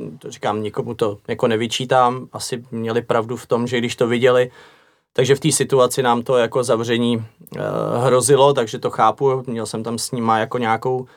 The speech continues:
eh, nějakou debatu, která samozřejmě teda skončila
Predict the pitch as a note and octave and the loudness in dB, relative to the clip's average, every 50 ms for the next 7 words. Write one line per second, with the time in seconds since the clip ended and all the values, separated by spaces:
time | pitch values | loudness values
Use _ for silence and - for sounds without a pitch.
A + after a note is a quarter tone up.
0 | _ _ _ _ _ _ _ _ _ - - - - - - - - B2+ C3 C3 | _ _ _ _ _ _ _ _ _ -16 -12 -12 -10 -8 -6 -4 0 0 0 0
1 | C3 C#3 C3+ C3+ C#3+ - - C#3+ C#3 C#3 B2+ C3+ C3+ C3+ - D3 C#3+ C#3+ C#3+ - | 2 0 0 0 -2 -6 -6 0 2 2 4 4 4 2 2 0 0 -2 -2 2
2 | - C3+ B2+ B2 A#2+ A#2 - B2+ B2 B2+ A#2+ B2 B2+ B2 B2 B2 B2 B2+ B2 - | 4 6 6 6 4 2 0 -2 -4 -4 -4 -4 -2 -2 0 2 4 2 2 2
3 | - A#2 A#2+ A#2+ - B2 B2+ A2+ | 0 -4 -4 -2 0 0 2 0